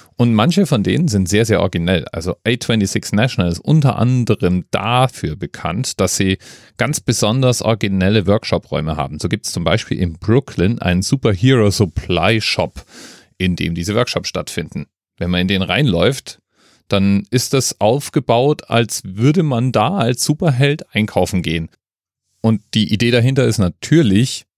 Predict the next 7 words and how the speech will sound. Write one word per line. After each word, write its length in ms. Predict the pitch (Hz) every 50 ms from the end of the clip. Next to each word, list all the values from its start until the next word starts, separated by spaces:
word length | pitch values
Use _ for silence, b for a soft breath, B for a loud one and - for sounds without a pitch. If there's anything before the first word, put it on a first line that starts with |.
| _ _ _ _ _ _ _ _
dadurch 280 | - 92 92 98 95 -
die 140 | - 101 95
Fantasie 540 | - - 92 87 - 87 78 - - 90
der 100 | - 87
jungen 320 | 85 82 85 85 85 82 -
Zielgruppe 500 | - - - - - - - - - -
anzuregen. 720 | - 80 78 - - - - - - 73 69 - 95